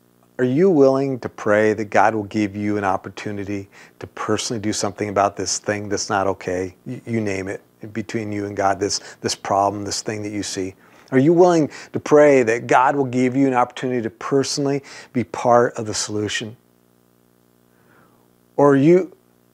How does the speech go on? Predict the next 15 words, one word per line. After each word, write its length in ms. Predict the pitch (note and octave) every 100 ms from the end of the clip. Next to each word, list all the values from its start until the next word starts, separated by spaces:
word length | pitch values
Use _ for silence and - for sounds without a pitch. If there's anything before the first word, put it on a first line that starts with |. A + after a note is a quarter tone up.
| _ _ _ _ _ _ _ _ _
you 140 | D3
planning 500 | D#3+ - D3+ C3 B2+
and 80 | A2+
hoping 380 | A2 B2+ B2+ A#2
to 140 | A2+
ask 340 | A#2+ B2 A#2 -
God 300 | B2 A#2 G#2+
to 120 | A#2
let 240 | B2 B2 C3
you 140 | C#3+
stay 300 | C3+ - C3
miles 600 | A#2+ A#2+ C3+ D3+ C#3+ B2+
away 300 | B2+ A#2+ A#2+
from 240 | A2+ A2
it, 120 | F#2+